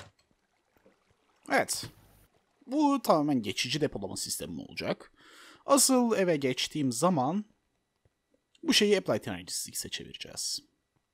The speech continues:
Ancak Applied Energy six biraz daha sabit olması gerektiği için ve tabii ki de yatalım. Ah. Evet.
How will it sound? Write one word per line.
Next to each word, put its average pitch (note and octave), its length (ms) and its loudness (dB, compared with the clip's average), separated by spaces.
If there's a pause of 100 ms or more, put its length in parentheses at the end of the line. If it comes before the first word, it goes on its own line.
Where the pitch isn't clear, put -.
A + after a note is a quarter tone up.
(1040)
Ancak G#3 320 4
Applied D#3 300 0
Energy D#3 220 0
six - 340 -4
biraz B2+ 280 -2
daha B2+ 200 -2
sabit A2+ 680 0
olması C3 360 2
gerektiği G3 500 -6
için E3 400 -2 (460)
ve - 60 -16
tabii - 140 -10
ki - 80 -20
de F2+ 60 -14
yatalım. - 420 -8 (1400)
Ah. G3+ 480 8 (3750)
Evet. - 460 -2